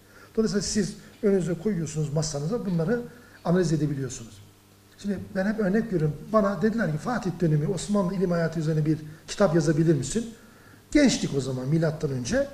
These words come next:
Ondan sonra, "Ulan cahil cesur olur, genç adamız, yazarız." dedim. Yazamadım. Niye? Çünkü döküm yok.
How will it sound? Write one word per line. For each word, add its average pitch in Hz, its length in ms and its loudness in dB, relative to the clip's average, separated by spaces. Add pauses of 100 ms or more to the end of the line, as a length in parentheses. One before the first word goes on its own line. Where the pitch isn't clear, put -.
(520)
Ondan 143 340 -4
sonra, 220 200 -4 (200)
"Ulan 233 220 -4 (360)
cahil 220 320 4 (220)
cesur 202 260 2
olur, 147 200 4
genç 190 300 2
adamız, 147 520 -2
yazarız." 202 420 10
dedim. 135 240 -2 (460)
Yazamadım. 160 460 0 (400)
Niye? 226 340 4 (200)
Çünkü 165 200 0
döküm 247 300 2
yok. 139 180 0